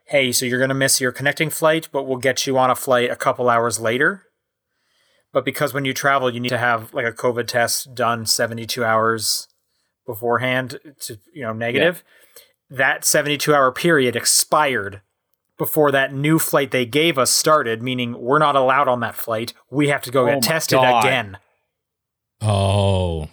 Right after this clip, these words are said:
Speaker 3: Jesus.
Speaker 1: Uh, so we, and getting, like, the rapid, like, 'cause we needed to get a test that would give us, like, a really quick turnaround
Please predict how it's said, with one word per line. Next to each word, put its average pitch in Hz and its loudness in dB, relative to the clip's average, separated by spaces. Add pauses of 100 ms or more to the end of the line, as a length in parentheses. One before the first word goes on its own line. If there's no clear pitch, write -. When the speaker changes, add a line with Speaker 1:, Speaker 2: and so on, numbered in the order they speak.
(120)
Speaker 3:
Jesus. 82 -8 (500)
Speaker 1:
Uh, 117 -2 (120)
so - 0
we, 120 -6 (120)
and 120 -4
getting, 151 0
like, 147 -2
the 127 2
rapid, 131 0
like, 123 0
'cause 139 -2
we 147 -4
needed 151 -2
to 147 -4
get 147 2
a 131 0
test 131 -6
that 139 -2
would 123 -8
give 127 0
us, - 0
like, 123 -2
a 123 -8
really 135 0
quick - -6
turnaround 151 -2